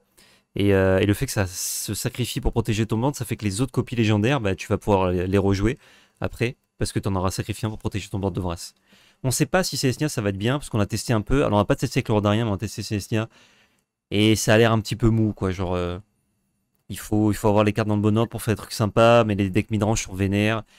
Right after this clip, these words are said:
et les decks contrôle ont plein de Vras, donc ça peut être un peu dur. Mais justement, au Roi d'Arien, ça peut permettre de ne pas se prendre Vras. Et en plus, c'est illustré par Donato Giancola, donc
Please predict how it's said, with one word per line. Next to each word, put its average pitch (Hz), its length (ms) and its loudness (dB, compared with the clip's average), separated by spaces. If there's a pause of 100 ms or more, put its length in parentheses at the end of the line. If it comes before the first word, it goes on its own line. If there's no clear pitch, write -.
(160)
et 107 60 -2
les 101 60 2
decks 101 120 0
contrôle 113 340 -4
ont 101 80 -2
plein 107 160 -2
de 104 60 2
Vras, 104 300 4
donc 95 160 -6
ça - 120 -8
peut - 140 -6
être - 160 -6
un 98 40 -8
peu 98 120 -8
dur. 104 200 -2
Mais 110 100 0
justement, 143 420 -2
au 107 80 -6
Roi 101 100 4
d'Arien, 101 240 2
ça - 140 -8
peut - 160 -12
permettre 107 260 -6
de 104 60 -4
ne 92 40 -6
pas 104 140 -4
se - 80 -10
prendre 98 180 -10
Vras. 90 300 -8 (480)
Et 107 60 0
en 104 60 2
plus, 139 120 -2
c'est - 180 -2
illustré 123 340 -2
par 110 140 0
Donato 107 280 2
Giancola, 104 400 2
donc 123 220 -4